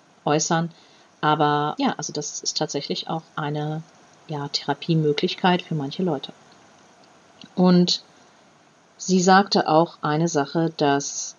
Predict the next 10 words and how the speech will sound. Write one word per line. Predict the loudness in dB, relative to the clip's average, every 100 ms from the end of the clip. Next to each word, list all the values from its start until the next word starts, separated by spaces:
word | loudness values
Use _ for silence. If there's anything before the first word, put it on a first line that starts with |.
| _
für | -18 -2 0
sie | 0 2 2 2 0 -4 _ -10
sogenanntes | -4 0 2 2 0 -2 -4 -6
zyklisches | -4 0 2 2 0 0 -4 -2
Leben | 4 6 6 4 -6 -8 _ _ _ _ _ _ _ -2
mittlerweile | -2 2 0 2 2 2 0
die | -2
Realität | -2 -2 -2 -4 -6 -8 -10 -14
ist. | -10 -10 -12 _ _ _ _ _ -2
Und | 0 2 0 -4 -6